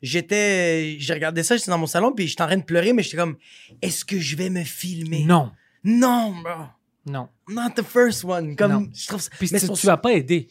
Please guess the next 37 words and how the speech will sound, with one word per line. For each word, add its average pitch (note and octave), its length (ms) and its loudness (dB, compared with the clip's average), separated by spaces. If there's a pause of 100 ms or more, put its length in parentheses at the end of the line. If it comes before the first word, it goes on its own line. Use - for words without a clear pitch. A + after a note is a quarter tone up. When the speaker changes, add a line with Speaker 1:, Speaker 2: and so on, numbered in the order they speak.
(160)
Speaker 1:
Mais G#3 100 2
c'est G#3 80 -2
pour G#3+ 100 -6
ça D#4 140 -2
que D#4 100 -2
j'étais - 180 -4
comme, F3 220 -2
je C3 120 -6
réfléchis, E3+ 480 -6
je, E3 320 -2 (220)
je D3+ 120 -10
sais A3+ 140 -2
que - 60 -2
ça F#3 100 2
me E3 80 -2
prend F#3+ 120 -2
un F#3 80 2
peu E3 120 -4
plus E3+ 180 -4
de E3 60 0
temps, G#3 180 2
mais G#3+ 100 -2
je C3 140 -6
réfléchis E3 540 -6
de, E3 260 -2 (400)
c'est - 160 -6
quoi B3+ 180 0
que - 80 -6
je - 80 -4
peux F#3+ 160 -4
contribuer ? D3 480 -8
C'est - 140 -4
quoi B3 160 -2
que - 80 -12
je - 80 -10
peux D3+ 120 -8
donner ? B2+ 340 -8